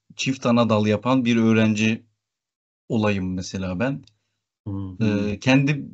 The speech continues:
Speaker 1: bölümümün dersleri sizce, e, aksar mı?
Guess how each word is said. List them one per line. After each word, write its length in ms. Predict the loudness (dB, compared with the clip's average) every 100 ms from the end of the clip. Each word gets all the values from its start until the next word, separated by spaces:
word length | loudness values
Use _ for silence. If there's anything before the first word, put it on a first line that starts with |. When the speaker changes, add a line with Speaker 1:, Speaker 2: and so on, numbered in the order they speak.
| -6 0
Speaker 1:
bölümümün 520 | 2 4 4 4 4
dersleri 680 | 2 0 -2 0 2 0 -4 _ _
sizce, 720 | -10 -4 -2 2 2 2 -2 _ _ _ _ _ -2
e, 280 | 2 4 2
aksar 580 | 2 0 0 2 4
mı? 260 | 4 2 -4